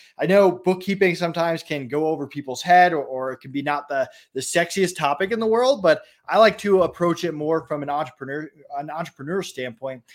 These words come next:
What do you need to know to be dangerous? And what, more importantly,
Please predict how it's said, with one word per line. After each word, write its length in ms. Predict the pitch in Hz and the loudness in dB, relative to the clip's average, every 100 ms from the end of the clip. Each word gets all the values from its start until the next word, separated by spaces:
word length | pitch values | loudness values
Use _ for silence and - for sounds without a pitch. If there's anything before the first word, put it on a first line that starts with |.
| _ - | _ 2
What 160 | 214 | 4
do 40 | 233 | 4
you 200 | 208 202 | 0 0
need 160 | 196 | -2
to 100 | 170 | -2
know 160 | 160 170 | -2 0
to 60 | |
be 100 | 147 | -2
dangerous? 480 | 143 147 170 180 175 | -4 -2 0 -2 -2
And 180 | 143 147 | -6 -4
what, 240 | 175 214 | 0 0
more 160 | 180 220 | 2 -2
importantly, 520 | 214 196 165 156 135 | -2 -4 -2 -4 -6